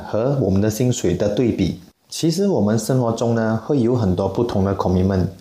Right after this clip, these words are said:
最主要的是衣食住行，还有就是和银行的种种贷款，比如说汽车贷款、房屋贷款、私人贷款，还有P T P T N，还有就是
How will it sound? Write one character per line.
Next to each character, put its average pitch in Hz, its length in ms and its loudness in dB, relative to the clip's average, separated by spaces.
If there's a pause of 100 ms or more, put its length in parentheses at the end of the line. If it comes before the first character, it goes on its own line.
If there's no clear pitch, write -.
(140)
最 165 140 0
主 98 200 0
要 107 120 0
的 107 100 0
是 101 400 0
衣 131 180 2
食 110 220 0
住 117 240 0
行， 98 400 0 (440)
还 117 240 -4
有 160 200 0
就 127 160 0
是 117 300 0 (160)
和 107 120 -2
银 123 240 2
行 110 140 2
的 117 100 2
种 110 260 0
种 92 180 0
贷 113 180 -2
款， 90 260 -4 (380)
比 107 80 0
如 104 160 2
说 127 560 -2 (380)
汽 165 220 0
车 123 180 0
贷 120 180 0
款、 87 340 -2 (400)
房 113 260 -2
屋 120 100 0
贷 123 180 0
款、 87 420 -2 (220)
私 135 240 -2
人 110 200 2
贷 117 200 0
款， 85 400 -2 (300)
还 120 120 -2
有 104 100 0
P 127 200 0
T 127 120 2
P 120 120 2
T 117 200 0
N， 101 240 2 (340)
还 113 140 -4
有 107 100 0
就 117 240 0
是 113 400 0